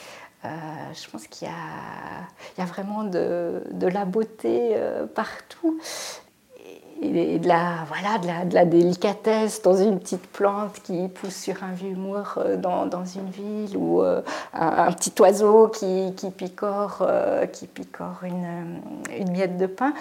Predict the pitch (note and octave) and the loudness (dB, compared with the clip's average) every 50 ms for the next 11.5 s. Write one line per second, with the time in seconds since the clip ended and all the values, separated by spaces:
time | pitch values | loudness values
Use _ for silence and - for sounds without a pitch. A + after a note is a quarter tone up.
0 | - - - - - - - A3 - - - F#3 F#3+ F#3+ F#3 F#3 F#3 F#3 - - | -8 -12 -14 -14 -10 -8 -8 -8 -4 -2 -2 -2 -2 -2 -4 -6 -6 -6 -6 -4
1 | - - F#3+ G3 G3 A3+ A3 - - D4 - - - - B3 A#3+ A#3 A3+ G#3+ G#3+ | 0 2 2 4 4 2 0 0 -6 -10 -10 -4 0 2 4 4 2 0 -2 -4
2 | A#3 B3 B3+ A3+ G#3 F#3+ F#3 F#3 A3 A3+ B3+ B3+ A#3+ G#3+ F3+ - - - - - | -4 -2 -2 -2 -2 -4 -4 -4 -4 -4 -4 -4 -4 -4 -4 -4 -4 -4 0 2
3 | F#3 F#3+ F#3 F#3 F#3 - - G3 F#3 F3+ F#3+ F#3 - - - A#3 A3+ - - - | 2 4 2 0 -4 -4 -6 -6 -4 -4 -6 -6 -6 -2 -2 -2 -2 -2 -8 -4
4 | F#3 F3+ F3 F3 E3+ F#3 F#3+ - - D#3 - E3+ E3+ - F#3 F3+ F#3 G3 F#3 F3+ | -2 0 2 2 2 2 0 -2 -4 -4 -4 -4 -4 -2 -4 -4 -4 -6 -8 -10
5 | - - A3+ A#3 A#3 A3+ A3+ A3+ G#3+ G3 G3+ - - F#3 F#3 F#3+ F#3+ F#3+ F#3 G3 | -8 -4 -2 0 2 2 2 0 -2 -4 -6 -8 -6 -6 -6 -6 -8 -8 -8 -10
6 | G3 G3+ A3 - C#4+ C#4+ - - - C4 - - - - A3 G3+ G3+ - - - | -8 -6 -4 -4 -4 -4 -6 -10 -10 -10 -12 -14 -14 -12 -10 -10 -10 -12 -14 -20
7 | - - - - - - - - A#3 A3 A3 A3 - B3 A#3 A#3 - - C#4 C4+ | -20 -20 -20 -20 -20 0 4 6 8 10 8 8 8 4 4 4 4 6 6 6
8 | C4+ - - - D4 C#4+ C#4+ - G#3+ G#3+ - - G#3+ - A3 A3 G3 G#3+ G#3 G3+ | 6 4 6 8 8 8 8 6 4 4 2 -2 0 2 2 2 2 0 0 0
9 | F#3+ G#3 G#3+ G#3+ G#3 - - - - - G#3 - - - G#3+ G#3+ G#3+ G#3+ A3 G#3+ | 2 2 2 2 0 0 -6 -4 -2 -2 -2 -2 -6 -8 -6 -6 -4 -4 -4 -4
10 | G3+ G3+ G3 F#3+ G3 - - - F#3+ F3+ F#3+ F#3+ F#3 F#3 F#3 F#3+ F#3+ F#3 - - | -4 -4 -4 -6 -8 -10 -8 -6 -6 -4 -4 -4 -6 -4 -4 -4 -6 -6 -8 -8
11 | G3 F#3+ G#3+ G3 A3 A3 A3+ A#3+ B3+ | -6 -6 -6 -4 0 0 0 0 -2